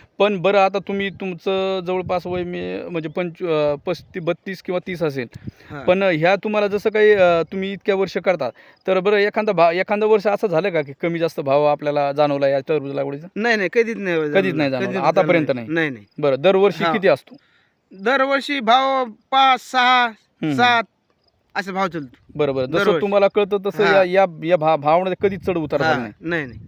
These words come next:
Speaker 1: बरं, बरं.
Speaker 2: हा.
Speaker 1: म्हणजे आता, अ, शेतकरी मित्रांनो, अ, म्हणजे, अ, त्यांचा अनुभव असा आहे की जो काही टरबूज लागवडीचा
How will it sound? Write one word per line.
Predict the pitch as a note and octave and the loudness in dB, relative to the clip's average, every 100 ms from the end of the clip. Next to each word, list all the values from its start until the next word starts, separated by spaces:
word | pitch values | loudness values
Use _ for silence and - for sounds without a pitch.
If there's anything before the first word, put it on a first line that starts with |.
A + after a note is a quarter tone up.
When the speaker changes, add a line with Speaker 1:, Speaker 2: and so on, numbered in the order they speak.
| - | -8
Speaker 1:
बरं, | D#3 E3+ | 0 0
बरं. | C3 A#2 | 0 -6
Speaker 2:
हा. | - C#3+ C3 G#2 | -12 -18 -14 -6
Speaker 1:
म्हणजे | D3+ E3 | 0 0
आता, | E3+ E3+ | 2 0
अ, | D#3+ D#3 D3 C#3+ C#3 C#3 C#3 | 2 2 4 6 4 2 -2
शेतकरी | - F3 F#3+ | -4 -6 -4
मित्रांनो, | F#3+ F3+ E3+ C3+ A2+ _ _ _ - | -2 0 0 -2 -8 _ _ _ -6
अ, | C#3 | -4
म्हणजे, | D3 D3+ F3 F3+ F#3 - | -2 0 2 2 2 -2
अ, | E3 C#3+ C#3+ C#3 | -2 0 0 -2
त्यांचा | D#3+ D#3 E3+ | -4 -2 0
अनुभव | E3 D#3+ E3 | 0 -2 0
असा | D#3+ D#3 | 0 2
आहे | E3 C3 - _ _ _ | 0 -2 -8 _ _ _
की | C#3 C#3+ C#3 | -4 -2 -2
जो | C#3 | -6
काही | C3+ D3 | -6 -6
टरबूज | C3+ D3 C#3+ D3 | -4 -6 -6 -8
लागवडीचा | C#3+ D3 D3 C#3+ C#3+ C#3 C#3 C#3 C3+ C#3 | -4 -4 -4 -8 -6 -4 -4 -6 -8 -10